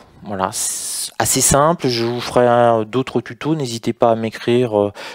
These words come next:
si vous le voulez. Et, euh, oui, bah, la seule chose pour que ça marche, voilà, vous avez un, <laughs> un fil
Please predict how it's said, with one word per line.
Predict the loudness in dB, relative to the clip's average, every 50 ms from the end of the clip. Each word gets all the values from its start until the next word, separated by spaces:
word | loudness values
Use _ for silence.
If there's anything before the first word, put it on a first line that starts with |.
| -16 -12
si | -10 -8 -8 -6
vous | -4 0 0
le | 0 0
voulez. | 0 0 0 2 4 6 6 6 6 4 2 0 _
Et, | 4 4 4 4 4 2
euh, | 4 4 4 6 6 6 6 6 6 4 4 4
oui, | 2 0 -4 -6 -2
bah, | 2 2 4 4 4
la | 4 2
seule | 0 0 -2
chose | -2 -2 -2 -2 -2 -4
pour | -6 -6 -6 -4 -4 -4 -6 -8
que | -8 -4
ça | -2 0 2 2
marche, | 2 0 0 -2 -6 -12 -12 -16 -18 -18 -20 _
voilà, | -6 -4 -2 -2 -2 -2
vous | -4 -4 -4
avez | -4 -4 -6
un, | -6 -8 -6 -6 -4 0
<laughs> | 0 0
un | 0
fil | 0 0 -2 0 0 -2